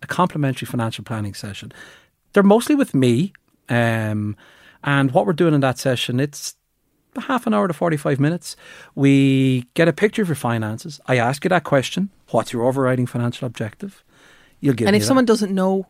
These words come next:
Speaker 2: can you help them to
Speaker 1: Of course I
Speaker 2: find it?
Speaker 1: can.
Speaker 2: Great,
Speaker 1: Yeah,
Speaker 2: yeah, okay.
Speaker 1: yeah, absolutely. We're not just going, "Oh, you don't know. Buy,
Speaker 2: Yeah.
Speaker 1: buy on the Zoom." Eh?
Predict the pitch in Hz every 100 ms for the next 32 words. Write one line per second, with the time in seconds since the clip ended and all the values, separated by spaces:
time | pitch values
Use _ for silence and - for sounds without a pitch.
0 | - 175 170 175 175 - 175 170 170 160
1 | 156 587 - 165 196 208 - 151 - 277
2 | 127 - 135 - 311 - 110 104 98 113
3 | 131 - - 135 113 117 107 107 95 _
4 | _ _ - 120 135 147 - 139 135 117
5 | 110 127 117 113